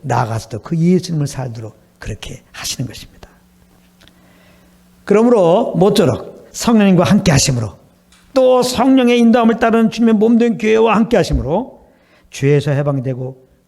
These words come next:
의의 종된 자리에 가셔서 온전히 그리스도만 높이고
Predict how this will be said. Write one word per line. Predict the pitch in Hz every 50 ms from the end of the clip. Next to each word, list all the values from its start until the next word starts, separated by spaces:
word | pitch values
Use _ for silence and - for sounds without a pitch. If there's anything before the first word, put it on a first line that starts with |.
| _ -
의의 | 233 247 240 233 220 214 196 190 - - - - _ _ -
종된 | - 196 233 247 247 240 226 233 226 214
자리에 | 175 170 165 160 165 160
가셔서 | - 131 123 127 120 - 127 107 - _ _ _ _
온전히 | 156 175 214 247 269 294 302 311 320 320 330 330 330 330 320 311 302 294 311 294
그리스도만 | - 220 - - 254 202 180
높이고 | 165 139 - - - - -